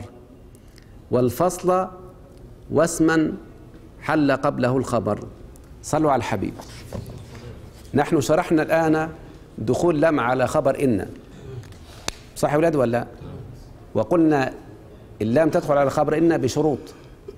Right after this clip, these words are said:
لابد أن يكون الخبر متأخراً، وألا يكون م-، وألا يكون منفياً، وألا يكون فعلاً ماضياً متصرفاً.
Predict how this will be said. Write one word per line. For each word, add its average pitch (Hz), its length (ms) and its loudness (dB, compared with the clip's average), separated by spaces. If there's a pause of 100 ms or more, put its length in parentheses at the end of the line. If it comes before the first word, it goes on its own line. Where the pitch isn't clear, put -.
(500)
لابد 135 240 4
أن 147 100 6
يكون 156 220 2
الخبر 143 300 2
متأخراً، 120 600 2 (1600)
وألا 156 340 4
يكون 151 420 2
م-، 120 380 -2 (160)
وألا 139 300 4
يكون 143 260 2
منفياً، 120 540 0 (400)
وألا 151 220 4
يكون 147 260 2
فعلاً 143 260 0
ماضياً 131 300 0
متصرفاً. 113 680 -4